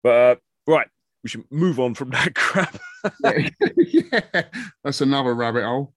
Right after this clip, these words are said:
Speaker 1: Yeah, so we got you here today, but there's one thing I need to ask you about your channel before we go on a bit. When I first discovered your channel, 'cause I discovered it a while ago, I don't even know how long,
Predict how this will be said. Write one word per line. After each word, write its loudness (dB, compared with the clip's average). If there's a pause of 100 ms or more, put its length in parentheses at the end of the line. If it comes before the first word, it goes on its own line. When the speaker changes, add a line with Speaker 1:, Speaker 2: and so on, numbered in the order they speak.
(140)
Speaker 1:
Yeah, 0
so -6
we -6
got -2
you -4
here 0
today, -8
but -10
there's -6
one -8
thing -8
I -4
need -6
to -4
ask -6
you -6
about -6
your -14
channel -8
before -12
we -10
go -8
on -10
a -12
bit. -12 (1000)
When 0
I 0
first -4
discovered -8
your -8
channel, -10
'cause -20
I -4
discovered -8
it -6
a -6 (440)
while -8
ago, -8
I -10
don't 0
even -2
know -2
how -8
long, -16